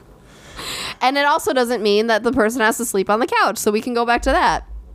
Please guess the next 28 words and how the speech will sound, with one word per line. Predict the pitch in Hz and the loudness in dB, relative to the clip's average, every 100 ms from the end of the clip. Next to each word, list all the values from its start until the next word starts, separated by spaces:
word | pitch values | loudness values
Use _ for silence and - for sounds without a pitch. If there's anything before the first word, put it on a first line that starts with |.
| - - - - - | -20 -20 -20 -20 -4
That's | 247 302 - | -2 0 0
your | 349 | 2
own | 262 262 | 2 2
thing. | 254 254 254 269 - - _ _ _ | 2 2 2 -2 -8 -20 _ _ _
People | - 269 285 277 269 | -2 2 2 0 0
have | 262 233 | 0 0
personal | 269 233 - 233 | 2 0 0 -4
things | 233 220 | -2 -2
on | 214 208 | 0 0
that, | 208 208 | 0 0
whatever | 202 208 208 220 | 2 2 2 0
works | 220 208 | 0 -2
for | - | -4
you | 220 208 | -2 0
guys, | 208 190 196 196 | 2 2 2 -2
but, | - 202 196 - - - - - | -2 0 0 -4 -18 -20 -16 -2
I | 214 | -2
mean, | 214 202 202 196 - | 0 0 -2 -2 -2
and | 214 - | 0 2
I, | 220 208 - | 0 -4 -4
and | 254 269 269 | -2 -2 -2
you've | 494 640 | -2 0
done | - 330 370 | 0 0 2
it, | 196 | 0
like, | 214 208 | 0 -2
a | |
couple | 202 285 285 277 | -2 -2 -2 -4
times | - 180 165 170 226 - | 0 0 2 0 -4 -6